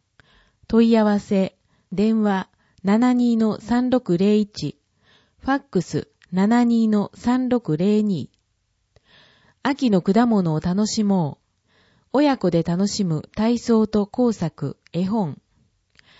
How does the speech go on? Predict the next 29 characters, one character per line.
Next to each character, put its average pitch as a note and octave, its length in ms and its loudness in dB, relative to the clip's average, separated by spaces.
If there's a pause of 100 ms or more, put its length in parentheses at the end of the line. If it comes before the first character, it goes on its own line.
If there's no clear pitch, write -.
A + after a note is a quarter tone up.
(140)
読 G3+ 140 2
み B3 160 0
聞 - 180 -20
か B3 120 -2
せ A#3+ 160 -2
と A#3 180 -2
工 C4+ 200 0
作 G3+ 320 -4
を D#3 80 0
楽 F3+ 280 -4
し G#3+ 180 -4
ん F#3 100 -4
で、 D#3 240 -6 (380)
親 C4 240 2
子 G3+ 140 -2
で E3 120 -2
の E3 160 -2
び A3+ 140 0
の A3 100 0
び E3+ 240 -4
体 A#3 440 0
を A3+ 100 -2
動 A3 120 0
か A3 120 -4
し G#3+ 140 -8
ま G3 140 -2
し - 120 -6
ょ E3 240 -2
う。 - 560 -20